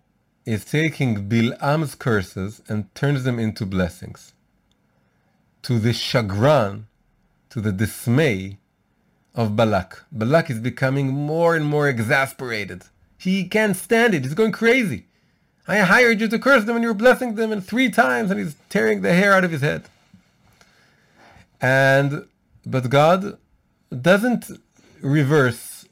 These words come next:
Balak. He does reverse what Bilam is saying. There's a kind of interesting rectification, a kind of, we call it in Hebrew, itapcha. Itapcha is like v'na'afochu in Purim, is when you take something and you reverse, you flip it upside down.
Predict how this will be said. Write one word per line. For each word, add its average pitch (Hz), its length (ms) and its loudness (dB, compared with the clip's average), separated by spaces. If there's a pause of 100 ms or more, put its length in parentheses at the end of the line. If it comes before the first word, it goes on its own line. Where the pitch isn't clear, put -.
(120)
Balak. 110 580 -2 (1400)
He 135 160 -4
does 175 300 2
reverse 131 440 0
what 123 160 -4
Bilam 156 280 0
is 135 120 -4
saying. 95 300 -14 (1300)
There's 107 180 -2
a 120 60 -4
kind 190 240 0
of 185 80 -2
interesting 185 540 -2
rectification, 156 960 -4
a 104 40 -8
kind 147 200 -4
of, 131 60 -4
we 127 80 -2
call 151 220 0
it 139 100 -2
in 135 80 -2
Hebrew, 147 320 -2
itapcha. 127 720 -4 (880)
Itapcha 202 760 0 (380)
is 113 200 -4
like 151 160 2
v'na'afochu 127 680 0
in 107 100 -2
Purim, 107 380 -4
is 95 80 -8
when 107 100 -4
you 107 80 -4
take 165 220 -2
something 190 280 -2
and 139 100 -2
you 117 100 -2
reverse, 123 380 0
you 117 40 -6
flip - 380 -6
it 208 80 0
upside 185 380 -2
down. 175 260 -4